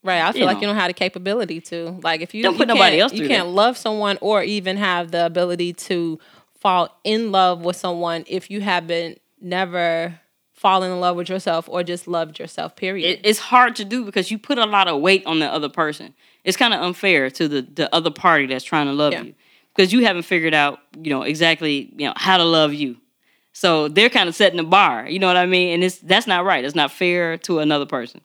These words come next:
Speaker 1: Mm-hmm.
Speaker 2: You should take time, definitely, and I think everybody should do this. Take time to know who they are as people. Take time to know what, what you like and what you don't like,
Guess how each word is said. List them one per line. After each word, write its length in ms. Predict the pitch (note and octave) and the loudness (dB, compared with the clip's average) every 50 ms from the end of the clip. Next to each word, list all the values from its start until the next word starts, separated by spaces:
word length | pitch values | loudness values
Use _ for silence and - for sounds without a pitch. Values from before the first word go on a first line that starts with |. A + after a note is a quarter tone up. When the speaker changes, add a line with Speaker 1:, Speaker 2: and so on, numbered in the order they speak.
| _ _ _ - | _ _ _ -20
Speaker 1:
Mm-hmm. 280 | - - F#3 F#3 - D3+ | -20 -20 -20 -16 -6 -4
Speaker 2:
You 100 | F3+ F#3+ | -4 -4
should 180 | - G3+ - | -4 -4 -2
take 180 | G#3+ F#3+ F#3+ F#3 | -2 -2 -2 0
time, 400 | - F#3+ F3+ F3 E3+ E3 E3 D#3 | -2 0 0 0 -2 -2 -4 -2
definitely, 640 | D3 E3 E3+ E3 - E3+ D#3 D3+ D3+ D3 D3 C#3+ C#3 | 0 2 2 2 0 -2 -2 -2 -2 -2 -4 -4 -4
and 220 | - C#3 C#3+ - | -4 -4 -4 -2
I 100 | - C#3+ | -2 -2
think 200 | D3+ F3 D3+ - | -2 -2 -2 0
everybody 520 | D#3 E3+ G3 G#3 A3+ A3+ G#3+ E3 C#3 B2 C3 | 2 4 4 6 6 4 4 4 2 0 0
should 180 | - - C3+ | -6 -10 -14
do 80 | C3 B2+ | -16 -16
this. 220 | B2 B2+ B2 - _ _ _ _ _ _ _ _ | -16 -16 -18 -18 _ _ _ _ _ _ _ _
Take 240 | - - A3 A3 G#3+ | 0 0 0 2 2
time 220 | A#3 G3+ F#3 F3 | 0 -2 -2 -2
to 100 | - F#3+ | -4 -4
know 180 | F3+ F#3 F3 F3+ | 0 0 0 0
who 140 | F#3+ F#3 E3+ | 0 0 0
they 160 | D#3+ D3+ - | 0 0 2
are 180 | - D#3 C#3+ | 4 4 4
as 120 | C3+ C3 - | 2 0 -4
people. 420 | - D#3 C#3+ B2+ - B2+ - - _ _ _ _ _ | -4 -4 -4 -4 -6 -12 -20 -20 _ _ _ _ _
Take 160 | _ F#3+ F#3+ - | _ -6 -2 0
time 200 | G#3 F3+ E3+ E3 | 0 0 0 -2
to 80 | F3 | -2
know 200 | D#3 D#3+ D#3 D3+ | -2 0 0 0
what, 280 | D3+ D3 D3 C3+ - - | 0 0 -2 -4 -4 -4
what 240 | C#3+ C#3+ C3+ - - | -6 -6 -6 -4 -6
you 80 | C#3+ | -2
like 260 | C3+ D3 D#3+ F3+ F#3 | 0 2 2 2 0
and 80 | F#3 E3+ | -2 -4
what 160 | E3 D#3 - | -4 -4 -6
you 60 | G3 | -8
don't 240 | F#3 F3+ D#3+ C#3 B2 | -4 -2 -2 -2 -2
like, 180 | A#2 A2+ - | -4 -8 -10